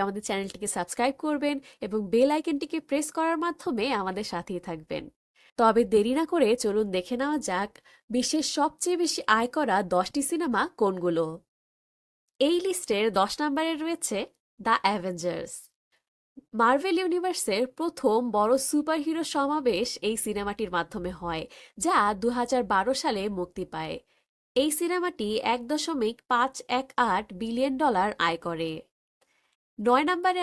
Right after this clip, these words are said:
আছে দ্য লায়ন কিং। ডিজনির এই লাইভ অ্যাকশন রিমেকটি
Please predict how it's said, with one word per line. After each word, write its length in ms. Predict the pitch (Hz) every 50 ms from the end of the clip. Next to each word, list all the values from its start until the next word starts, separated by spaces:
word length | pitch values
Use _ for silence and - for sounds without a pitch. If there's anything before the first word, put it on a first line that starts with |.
| 339 330
আছে 280 | - - - - 190 196 - - _ _ _ _ - 202
দ্য 100 | 220 214 208 202
লায়ন 280 | 202 196 196 196 196 190 - -
কিং। 180 | 180 165 160 160 165 165 - - _ _ _ _ _ _ _ _ _ _ -
ডিজনির 480 | 208 214 302 320 311 302 320 359 370 381 392
এই 60 | 339 269 240
লাইভ 200 | 226 233 254 254 294
অ্যাকশন 300 | 320 - - - 359 330 294 285
রিমেকটি 460 | 302 285 277 339 330 _ - 254 208